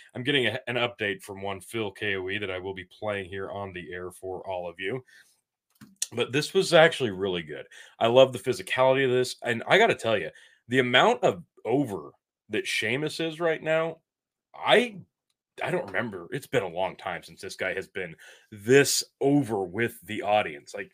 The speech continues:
he's gotten so boring over the years. Like, the be-, the closest he came with me was when he was with, uh, Cesaro, and they were the bar. That was,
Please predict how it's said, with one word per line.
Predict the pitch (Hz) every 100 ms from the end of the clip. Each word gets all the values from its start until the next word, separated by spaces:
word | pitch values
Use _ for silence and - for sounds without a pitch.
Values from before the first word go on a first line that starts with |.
| -
he's | 165 214 170
gotten | 117 123 110 95
so | - 117 147
boring | 101 101 104 82
over | 80 78
the | 78
years. | 76 73 69 - - _ _ _ -
Like, | 123 117
the | 123
be-, | 110 175 -
the | 135
closest | - 202 - 170
he |
came | 180 165 165
with | 135
me | 120 143
was | 131 98
when | 110
he |
was | 110 98
with, | 110 -
uh, | 113 98
Cesaro, | - 95 117 131 87 78
and | 92
they |
were | 95 95
the |
bar. | 87 104 123 73 - _
That | 101 -
was, | 165 117